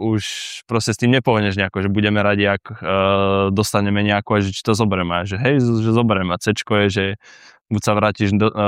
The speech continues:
do Európy alebo Rusko, že či som tomu otvorený. A ja, že, že keď nebude asi na možnosť v podstate, tak sa musíš aj na, na takú cestu prikloniť.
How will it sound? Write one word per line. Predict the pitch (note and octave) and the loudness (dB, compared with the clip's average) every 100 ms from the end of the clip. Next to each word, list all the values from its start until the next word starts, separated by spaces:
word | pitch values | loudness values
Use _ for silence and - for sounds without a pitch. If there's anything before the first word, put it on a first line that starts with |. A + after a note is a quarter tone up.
| G2+ G2+ | 4 4
do | G2+ | 4
Európy | A2 A2+ A2+ G#2+ A2+ | 4 2 2 0 2
alebo | A2 G#2+ A2 | 2 4 2
Rusko, | A2 - G2 | 2 -2 -6
že | |
či | - | -4
som | F#2+ G2+ | -4 -2
tomu | G#2 G#2 | 0 2
otvorený. | G#2+ G2+ G#2 F#2+ E2 D2+ | 2 2 0 0 -2 -4
A | D2 | -4
ja, | E2 | -2
že, | G#2 F2+ A#2+ _ | -4 -8 -10 _
že | - - | -20 -12
keď | G#2 G2 | -8 -6
nebude | F#2 F#2 F#2 | -4 -4 -4
asi | F#2+ - G2 | -6 -6 -4
na | G2 F#2+ F#2 F#2 G2 - | -2 0 0 -2 -6 -4
možnosť | G#2+ A2 G#2+ A2+ A2+ | 2 2 2 0 0
v | |
podstate, | - G#2 A2+ G#2 A2 | -4 -2 0 2 0
tak | G#2 G2+ - - - - - - _ _ | 0 -2 -8 -20 -20 -20 -20 -20 _ _
sa | _ A2+ | _ 0
musíš | A#2 - A2+ | 2 2 2
aj | A2+ | 2
na, | A#2 - | 0 0
na | A2 | -2
takú | G#2+ G2+ | -2 0
cestu | G#2 G2+ - | 0 0 0
prikloniť. | F#2+ G#2 - G2 G2+ C3+ | -2 -2 0 2 4 0